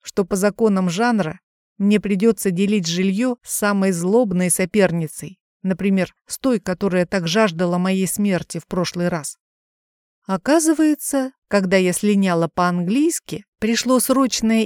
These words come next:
известие о непорядках на северных землях Эльфландии, и отбор пришлось срочным образом прервать. Принц, как наследник престола, был отправлен решать проблему, а всех девушек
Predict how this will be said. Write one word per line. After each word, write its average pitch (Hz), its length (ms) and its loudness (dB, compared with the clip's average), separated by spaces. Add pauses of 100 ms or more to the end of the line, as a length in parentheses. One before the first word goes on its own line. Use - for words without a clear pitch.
(100)
известие 240 720 -2
о 214 80 -2
непорядках 214 800 -2
на 208 100 0
северных 202 540 0
землях 190 560 -2
Эльфландии, 196 920 -4 (300)
и 196 100 -2
отбор 202 460 0
пришлось 247 480 -2
срочным 226 600 0
образом 180 420 0
прервать. 165 600 -6 (500)
Принц, 294 500 -2 (200)
как - 180 -2
наследник 196 600 0
престола, 180 600 -2 (460)
был 226 200 2
отправлен 214 680 0
решать 196 420 -2
проблему, 175 640 -2 (640)
а 185 140 -2
всех 220 340 -2
девушек 262 580 -2